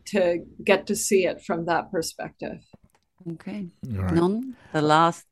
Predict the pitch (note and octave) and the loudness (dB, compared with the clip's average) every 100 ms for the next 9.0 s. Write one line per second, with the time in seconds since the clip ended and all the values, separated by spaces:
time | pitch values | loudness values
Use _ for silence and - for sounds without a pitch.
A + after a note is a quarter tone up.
0 | _ - F3+ G3 G3 - F#3 F3+ - A#3 | _ -6 -2 2 4 4 4 2 -4 0
1 | G3 D3+ E3 - G4 D4+ C#3 A2 B2 C3+ | 2 2 0 6 10 10 10 6 6 2
2 | A#1+ - - - - - - B2 E3 - | -2 -8 -8 -8 -10 -16 -4 10 10 12
3 | C4 D3 B2 C3 C#3+ G#2 C#2 - B2 A2 | 10 10 10 10 8 6 2 -2 2 4
4 | F2+ A2+ A#2 C3 G#2+ - C#3 B2+ A2+ G#2+ | 8 8 8 4 2 6 8 8 6 2
5 | - A#2 A2+ - - F#3 F3 C3+ F2+ D#2+ | 6 6 6 2 4 6 6 8 6 6
6 | F2 G2+ - A#2 G#2 G#2 G#2+ C3+ C#3+ F#2+ | 2 -4 -2 0 4 6 10 12 12 10
7 | - - G2+ - F2 E2 D#2+ C2 - C#2+ | 4 2 2 2 -4 -2 -2 -4 -4 0
8 | C#2+ A#2+ - _ - C#3 F#2+ B2 E3+ | 0 -2 -6 _ 10 12 12 10 8